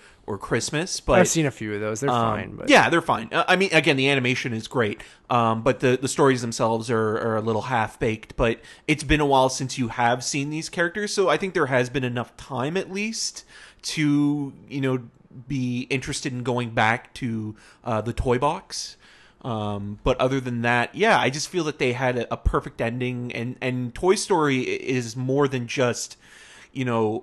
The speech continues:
Speaker 1: um, an, a successful I P. Like, this is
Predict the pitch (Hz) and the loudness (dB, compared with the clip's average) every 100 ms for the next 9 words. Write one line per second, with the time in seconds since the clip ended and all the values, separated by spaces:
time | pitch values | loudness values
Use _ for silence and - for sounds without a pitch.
0 | - 127 113 104 104 107 - _ _ _ | -4 -4 -2 -4 -6 -10 -14 _ _ _
1 | - - 127 117 - 110 147 - 147 135 | -14 -4 0 0 0 -2 -2 0 0 0
2 | 123 107 - 254 160 113 113 - 180 175 | 0 -2 -2 -2 -2 -2 -6 0 0 0
3 | 139 | -8